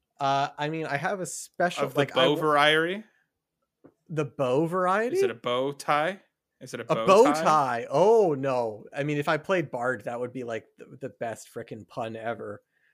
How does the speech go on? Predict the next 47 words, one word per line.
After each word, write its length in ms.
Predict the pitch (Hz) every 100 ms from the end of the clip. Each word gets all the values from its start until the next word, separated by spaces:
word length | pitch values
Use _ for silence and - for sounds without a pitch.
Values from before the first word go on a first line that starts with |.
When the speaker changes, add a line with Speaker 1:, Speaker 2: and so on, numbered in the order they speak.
| _ _
Speaker 1:
Uh, 200 | 117 110
but 160 | 107 117
unfortunately, 600 | 107 104 139 123 123 117
Speaker 2:
Dang 60 | 107
it. 40 |
Speaker 1:
I 20 |
don't 300 | 104 127 127
play 180 | - 113
Bard. 460 | 104 107 104 101 90 _ _ _ _ -
Uh, 160 | 117 107
I 40 |
play 220 | - 151
White 260 | 113 110 120
Speaker 2:
Double 220 | 151 147
Speaker 1:
Mage. 60 | 143
Speaker 2:
dang 180 | 120
it. 160 | 113 - _ _ _ _ _ -
Speaker 1:
Uh, 480 | 117 113 110 104 113
Speaker 2:
Motherfucker. 360 | 147 131 135
Speaker 1:
White, 180 | 127 147 - _ _ -
White 240 | 135 147 156
Mage 440 | 147 143 143 - - _
is 420 | - 131 120 110 -
probably 680 | - - 131 139 160 151 160
my 180 | 151 143
favorite 460 | - 131 135 139 -
just 220 | 135 -
because 300 | 131 139 120
I'm 140 | 120
a 40 | 110
smooth 460 | - 120 120 117 -
brain 300 | 117 113 101
boy 340 | 104 233 127 135
and 80 |
I 100 | 113
like 260 | 110 110 - -
dumb, 300 | - 113 120
dumb 300 | 117 123 117
jobs 400 | 107 117 117 120
where 140 | 127 110
I 80 | 107
don't 240 | 120 120
need 140 | 117
to 100 | -
think 280 | - 107 120
for 120 | -
myself. 500 | 135 135 - 139 147